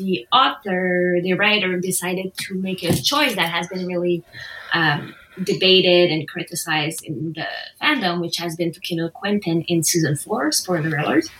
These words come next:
Um, and I'm not here to say if it was a good thing or a bad thing. Uh, that's gonna be season four, and that's gonna be a whole mess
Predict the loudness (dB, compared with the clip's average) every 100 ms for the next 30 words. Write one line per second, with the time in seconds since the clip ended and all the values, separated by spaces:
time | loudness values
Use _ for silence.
0 | -18 -14 -12 -12 -16 -8 -2 0 0 -2
1 | -4 -6 -10 _ -20 -16 -4 0 4 2
2 | 4 0 0 0 0 -2 -6 -4 -2 -2
3 | -4 -6 -6 -4 -6 -6 -4 -2 0 2
4 | 2 2 0 -2 -2 -2 0 2 2 -2
5 | -2 2 4 4 4 4 2 2 0 2
6 | 4 4 0 0 2 4 6 6 6 4
7 | 0 -2 0 0 0 -2